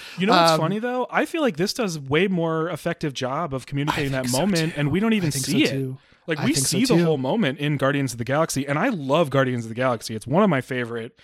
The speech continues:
Speaker 1: if not maybe still my favorite, like, Marvel movie. Um,
Speaker 2: It's not the strongest part of that movie, though, by a
Speaker 1: No,
Speaker 2: long
Speaker 1: it
Speaker 2: shot.
Speaker 1: doesn't, it doesn't hit nearly as hard as I think this
Speaker 2: No.
Speaker 1: one does.
Speaker 2: I, no, I agree with you. I think this is more effective. I think, I actually think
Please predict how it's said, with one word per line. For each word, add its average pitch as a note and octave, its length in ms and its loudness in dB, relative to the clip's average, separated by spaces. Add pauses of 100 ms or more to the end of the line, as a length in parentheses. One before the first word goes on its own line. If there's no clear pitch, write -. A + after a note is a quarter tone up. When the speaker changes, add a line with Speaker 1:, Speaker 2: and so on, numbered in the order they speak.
(220)
Speaker 1:
if - 160 -14
not D3+ 200 -4
maybe B2+ 220 -2
still B2+ 240 -2
my G#3 160 4
favorite, B3 480 0
like, C3+ 160 2
Marvel D3+ 300 2
movie. A#2 420 -2 (480)
Um, B2 600 -2
Speaker 2:
It's - 180 2
not A3 160 6
the F#3 80 -2
strongest E3+ 460 2
part C3 200 -4
of A#2 80 -12
that B2 140 -12
movie, A#2+ 240 -12
though, F#3+ 60 -2
by F3 40 4
a - 20 4
Speaker 1:
No, C#4 280 2
Speaker 2:
long A2+ 240 -6
Speaker 1:
it F#3 80 4
Speaker 2:
shot. A#3 100 2
Speaker 1:
doesn't, A#3 240 0
it F3 60 0
doesn't G#3 260 0
hit F3 180 -2
nearly F#3 340 0
as D3 100 -2
hard C#3+ 160 -2
as A#2+ 80 -8
I B2 80 -2
think A#2 180 -8
this D3 180 -4
Speaker 2:
No. C3+ 40 -6
Speaker 1:
one A#2 120 -6
does. G#2 520 -16
Speaker 2:
I, F#3 300 6
no, G3+ 120 6
I E3 120 6
agree G3+ 220 4
with A3 120 -2
you. D#3 100 0
I D3 100 -4
think F3+ 120 -2
this G3 120 -2
is F#3 120 -6
more F#3+ 120 0
effective. F3 380 -2
I E3+ 120 -2
think, - 500 -4 (480)
I F#3 120 6
actually G3 500 4
think - 580 -4